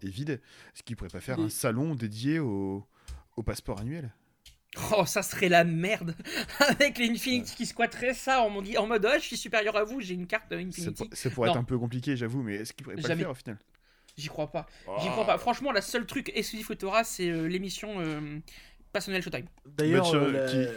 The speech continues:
Speaker 1: qui, qui, la, la... prochaine
Speaker 2: tu, tu
Speaker 1: émission, c'est un quart, c'est un quart d'heure avant qu'on enregistre. Un quart d'heure après qu'on enregistre.
Speaker 2: Dans un quart d'heure.
Speaker 1: Ouais, c'est un quart d'heure.
Speaker 2: Euh, on va pouvoir voir le début pendant l'enregistrement, ça va être exceptionnel.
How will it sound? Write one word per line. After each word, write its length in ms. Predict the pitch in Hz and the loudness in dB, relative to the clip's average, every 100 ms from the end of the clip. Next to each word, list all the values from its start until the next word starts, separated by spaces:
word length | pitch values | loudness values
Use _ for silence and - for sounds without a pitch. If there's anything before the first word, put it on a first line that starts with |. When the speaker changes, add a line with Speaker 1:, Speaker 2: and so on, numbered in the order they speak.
| 98 | -8
Speaker 1:
qui, 140 | - 135 | -4 0
qui, 20 | |
la, 140 | 127 113 | 2 4
la... 100 | 123 | 4
prochaine 220 | 131 147 | 4 2
Speaker 2:
tu, 60 | 131 | 2
tu 40 | |
Speaker 1:
émission, 240 | 120 - | 2 0
c'est 140 | - 127 | -2 0
un 60 | |
quart, 180 | 123 117 | 0 -2
c'est 140 | - 127 | -4 -4
un 60 | |
quart 160 | 123 127 | 0 0
d'heure 160 | 131 123 | 0 0
avant 240 | 113 120 | -2 -4
qu'on 160 | - 95 | -4 -6
enregistre. 420 | 95 110 107 - - - - - | -6 -8 -12 -20 -20 -20 -20 -10
Un 60 | |
quart 80 | 113 | -6
d'heure 80 | 113 | -6
après 100 | 135 | -4
qu'on 120 | 113 | -6
enregistre. 380 | 107 104 92 123 | -6 -8 -10 -6
Speaker 2:
Dans 200 | 123 127 | 0 2
un 60 | 156 | 2
quart 180 | 156 | 2
d'heure. 200 | 139 123 - | 0 -4 -4
Speaker 1:
Ouais, 80 | 127 | -4
c'est 280 | - - 107 | -4 -8 -6
un 20 | |
quart 100 | 139 | 0
d'heure. 140 | 139 | 2
Speaker 2:
Euh, 400 | 139 139 143 147 147 | 2 2 2 0 -2
on 20 | |
va 80 | 135 | -6
pouvoir 260 | 131 151 131 | -4 -4 -2
voir 220 | 143 175 | 0 2
le 100 | 165 | 2
début 300 | 160 147 175 | 0 0 -4
pendant 300 | - 170 170 | -2 0 2
l'enregistrement, 420 | 156 147 - 165 | 2 0 -2 -2
ça 120 | 147 | -2
va 40 | 123 | -4
être 80 | |
exceptionnel. 420 | 139 - - 131 | -6 -10 -10 -10